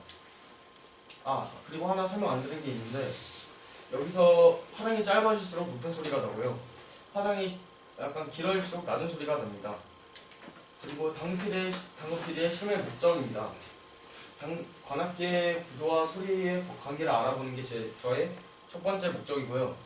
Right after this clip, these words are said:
두 번째는 구멍의 크기 및 개수와 소리의 높낮이의 관계를 알아보는 게 제 두 번째 목적입니다. 그리고 실험의 가설인데요. 첫 번째는 구멍을 크게 파질수록 소리가 높아질 것이다.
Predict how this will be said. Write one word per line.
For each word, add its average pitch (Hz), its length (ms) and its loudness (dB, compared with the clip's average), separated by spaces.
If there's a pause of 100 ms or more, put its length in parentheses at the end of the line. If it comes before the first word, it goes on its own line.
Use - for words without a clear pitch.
(420)
두 131 60 -10
번째는 170 520 0 (380)
구멍의 165 320 0
크기 208 240 -2
및 185 140 -4
개수와 147 460 0 (300)
소리의 196 400 2
높낮이의 165 540 4
관계를 143 300 0
알아보는 123 360 0
게 131 100 -6
제 131 140 -8
두 - 80 -10
번째 131 220 -4
목적입니다. 92 580 -6 (960)
그리고 139 380 -6
실험의 196 400 0
가설인데요. 123 640 -4 (840)
첫 208 120 -12
번째는 202 440 0
구멍을 165 360 -2
크게 226 240 -4
파질수록 175 400 -4
소리가 185 180 -2
높아질 151 540 -4
것이다. - 640 -12